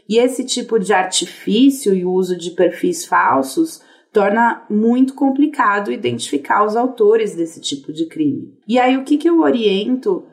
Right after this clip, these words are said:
pras pessoas que sofrem, é, violência de natureza sexual na internet. Não guarda apenas o print, a captura de tela do conteúdo,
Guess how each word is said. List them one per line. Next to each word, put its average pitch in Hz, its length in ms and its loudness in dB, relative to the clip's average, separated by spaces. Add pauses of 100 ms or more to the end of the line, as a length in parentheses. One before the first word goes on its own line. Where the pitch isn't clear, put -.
(200)
pras 214 240 0
pessoas 220 520 0
que - 160 -10
sofrem, 233 800 0
é, 196 460 -2 (100)
violência 214 600 2
de 214 160 -6
natureza 208 600 0
sexual 208 520 -2
na 208 120 -2
internet. 214 840 -2 (480)
Não 269 320 2
guarda 208 720 0
apenas 202 520 -4
o 226 160 -8
print, 190 580 -2
a 160 60 0
captura 208 600 0
de 196 240 -10
tela 190 600 0
do 180 160 -4
conteúdo, 175 920 0